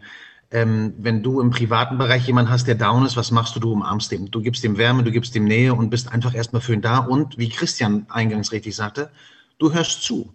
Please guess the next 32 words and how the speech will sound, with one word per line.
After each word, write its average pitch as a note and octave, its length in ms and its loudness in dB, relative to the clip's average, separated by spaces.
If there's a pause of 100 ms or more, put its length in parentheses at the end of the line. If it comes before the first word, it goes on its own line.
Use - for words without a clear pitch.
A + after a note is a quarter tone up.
Wo C3 120 2
sind F#3+ 200 4
denn C#3+ 140 2
die A#2 100 2
Sorgen? F#2+ 460 0
Manchmal B2 440 2
ist A#2+ 120 -2
man A#2+ 160 4
einfach B2 280 0
nur B2 380 6 (320)
kaputt C#3 400 0
und A2 100 -4
manchmal A2+ 300 0
ist A2+ 140 -4
der A#2 100 -2
Kopf - 320 -6
ein A#2 80 2
bisschen B2 240 2
angeschlagen A2+ 580 0
und A2 60 0
man G#2+ 180 -2 (200)
traut A#2+ 320 -2
sich B2+ 100 -4
das, - 220 -8
wie A#2 80 0
du A#2+ 80 0
gesagt A2 380 0
hast, A#2 120 -6
nicht A2+ 100 -2
mehr A#2 120 0
richtig G2+ 260 -10
zu. D3+ 240 -2